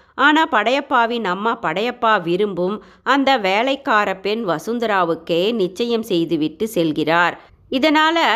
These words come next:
தனக்கு நேர்ந்த மிகப்பெரிய அவமானமா எடுத்துக்கிட்ட நீலாம்பரியின் அப்பா தூக்கிட்டு தற்கொலை செய்து இறந்து போகிறார். கொலை செய்ய முடிவெடுக்கிறாள் நீலாம்பரி. வசுந்தராவுக்கு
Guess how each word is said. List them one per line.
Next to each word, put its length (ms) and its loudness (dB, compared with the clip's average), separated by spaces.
தனக்கு 400 -4
நேர்ந்த 440 -4
மிகப்பெரிய 640 -4
அவமானமா 760 0
எடுத்துக்கிட்ட 640 -4
நீலாம்பரியின் 760 0
அப்பா 300 2
தூக்கிட்டு 560 -4
தற்கொலை 520 -2
செய்து 380 0
இறந்து 320 0
போகிறார். 640 0
கொலை 380 4
செய்ய 400 -2
முடிவெடுக்கிறாள் 920 0
நீலாம்பரி. 640 2
வசுந்தராவுக்கு 840 0